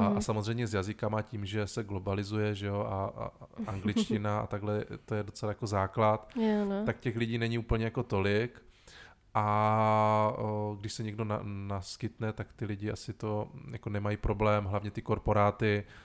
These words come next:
Speaker 2: si takové lidi stahovat k sobě.
Speaker 1: Mhm.
Speaker 2: A zase na druhou stranu člověk musí, eh, mít otevřený oči, protože ty korporáty samozřejmě nabízejí nějaké zázemí, ale, eh,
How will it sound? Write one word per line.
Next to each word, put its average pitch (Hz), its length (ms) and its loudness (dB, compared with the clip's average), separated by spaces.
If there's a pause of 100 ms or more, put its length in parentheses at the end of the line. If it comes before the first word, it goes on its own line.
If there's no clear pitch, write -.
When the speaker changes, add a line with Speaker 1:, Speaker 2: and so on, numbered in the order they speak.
Speaker 2:
si - 140 -8
takové 110 300 0
lidi 104 200 0
stahovat 104 420 0
k - 80 -12
sobě. 113 400 4 (160)
Speaker 1:
Mhm. 226 420 2 (220)
Speaker 2:
A 110 140 8
zase 113 240 0
na 113 100 2
druhou 113 180 4
stranu 110 340 0
člověk 107 320 -4
musí, 110 560 -2
eh, 113 40 -8 (840)
mít 110 200 -2
otevřený 110 460 2
oči, 107 300 0
protože 101 280 0
ty - 100 -2
korporáty 107 1000 2 (160)
samozřejmě 107 460 -2
nabízejí 104 420 0
nějaké 107 320 2
zázemí, 107 680 4 (600)
ale, 104 280 8 (460)
eh, - 40 -4